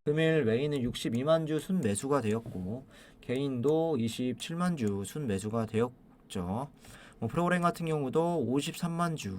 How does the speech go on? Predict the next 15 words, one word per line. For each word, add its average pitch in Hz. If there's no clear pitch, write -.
이렇게 101
순매수가 101
들어왔습니다. 107
반대로 156
기관은 165
팔십삼만 202
주 113
매도가 113
좀 117
잡혔고, 107
금융투자, 143
보험, 123
투신, 127
뭐 101
사모펀드, 135